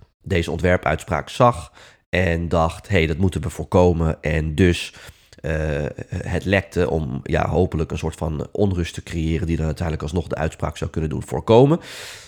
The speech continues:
Een andere, eh, theorie die rondgaat, en die is net zo waarschijnlijk eerlijk gezegd hoor, is dat, ehm, dit inderdaad dus een kladversie is en, eh,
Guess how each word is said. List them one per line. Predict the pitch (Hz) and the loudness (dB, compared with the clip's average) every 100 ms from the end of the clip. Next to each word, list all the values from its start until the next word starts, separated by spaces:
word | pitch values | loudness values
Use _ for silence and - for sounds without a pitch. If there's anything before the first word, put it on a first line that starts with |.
| _ | _
Een | - | -8
andere, | - 85 101 104 107 107 104 - | -6 -2 4 6 8 6 4 0
eh, | - 98 98 - | 2 2 4 2
theorie | - 98 92 101 | 2 4 4 4
die | 98 | 4
rondgaat, | 87 98 90 92 - | 4 2 2 -2 0
en | 85 | 0
die | 82 | -2
is | 85 | -2
net | 80 - | -4 0
zo | 95 92 | 2 2
waarschijnlijk | 87 - 82 78 78 | 2 0 -2 -2 -4
eerlijk | 78 76 | -6 -6
gezegd | 76 82 - | -6 -6 -2
hoor, | 110 165 | -2 0
is | 98 | 0
dat, | 85 95 90 - - - - _ | 4 4 4 -2 -20 -20 -20 _
ehm, | 85 85 85 82 82 | -2 0 0 -2 -2
dit | 80 98 - | 0 0 -2
inderdaad | 92 87 98 92 | -4 0 0 0
dus | 95 - | -4 -4
een | 90 | -4
kladversie | - 131 - 82 80 71 98 | 2 0 2 0 0 2 2
is | - - | 0 0
en, | 85 90 87 87 - | 2 4 2 -2 -4
eh, | 85 85 | -2 0